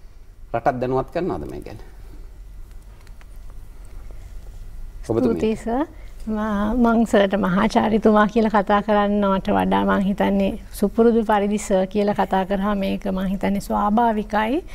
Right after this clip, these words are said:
Speaker 2: අම්, ඔව්, දැන් අපි කතා කරන්නේ ඉගෙනුම ගැන. ඒතර ඉස්සෙල්ලම දෙමව්පියන් හැටියට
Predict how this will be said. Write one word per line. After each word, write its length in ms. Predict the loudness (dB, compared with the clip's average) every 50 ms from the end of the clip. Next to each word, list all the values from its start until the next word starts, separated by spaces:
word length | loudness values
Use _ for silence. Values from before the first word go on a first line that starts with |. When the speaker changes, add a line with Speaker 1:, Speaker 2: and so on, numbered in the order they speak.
| -12 -12 -12 -12 -14 -14 -14 -10 -4
Speaker 2:
අම්, 460 | 0 0 2 2 2 0 0 0 0 0 -2 -2 -4 -6 -10 -10 -10 -12 -14 -12 -14 -14 -14 -14 -14 -14 -14 -14 -14 -12 -6
ඔව්, 180 | -2 -2 -2 0 -2 -2
දැන් 280 | 0 2 2 2 2 0
අපි 180 | 0 -2 -2
කතා 400 | 2 2 2 2 4 4 4 4 4
කරන්නේ 440 | 2 0 0 2 2 4 4 2 2
ඉගෙනුම 320 | 2 2 0 0 0 -2 -4
ගැන. 280 | -6 -8 -10 -10 -10 -12 -12 -14 -14 -14 -14 -12 -12 -12
ඒතර 260 | -10 -4 -2 0 0 0 0
ඉස්සෙල්ලම 680 | 0 -2 -2 -2 2 4 4 4 6 4 4 4 4 2 2
දෙමව්පියන් 840 | 2 2 2 2 4 2 2 2 0 -2 0 0 2 2 4 2 2 0 0 -4 -10 -12 -14 -14 -12
හැටියට 580 | -8 -4 -4 -4 -2 0 0 2 2 2 4